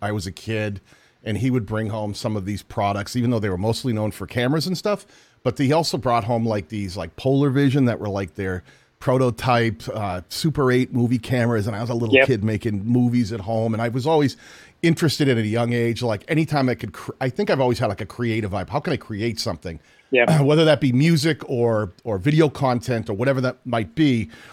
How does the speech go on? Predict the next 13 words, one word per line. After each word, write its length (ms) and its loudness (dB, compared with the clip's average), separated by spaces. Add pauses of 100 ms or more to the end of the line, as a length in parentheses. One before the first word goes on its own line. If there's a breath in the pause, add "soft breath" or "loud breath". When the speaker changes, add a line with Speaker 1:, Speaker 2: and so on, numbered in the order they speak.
Speaker 1:
So 180 2
that 340 6
got 200 4
me, 200 2
that 180 2
was 120 0
always 180 0 (100)
in 160 4
me. 280 2 (340 loud breath)
Um, 220 2
but 160 0
when 100 4
I 140 4